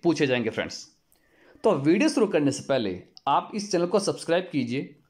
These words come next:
और बेल आइकन को दबाना ना भूलें, जिससे कि आने वाली हर नई वीडियो की अपडेट आपको मिलते रहे फ्रेंड्स।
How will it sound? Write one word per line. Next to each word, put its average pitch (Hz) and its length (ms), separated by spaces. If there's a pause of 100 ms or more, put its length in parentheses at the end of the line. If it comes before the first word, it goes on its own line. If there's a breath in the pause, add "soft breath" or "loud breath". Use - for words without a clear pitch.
(460 soft breath)
और 220 180 (160)
बेल 208 300
आइकन 180 320
को 156 80
दबाना 139 500
ना 135 140
भूलें, 95 280 (260)
जिससे 139 360
कि 214 140 (140)
आने 170 240
वाली 208 240
हर 175 160
नई 165 200
वीडियो 143 240
की 143 100
अपडेट 127 280
आपको - 480
मिलते 131 280
रहे 101 120
फ्रेंड्स। - 340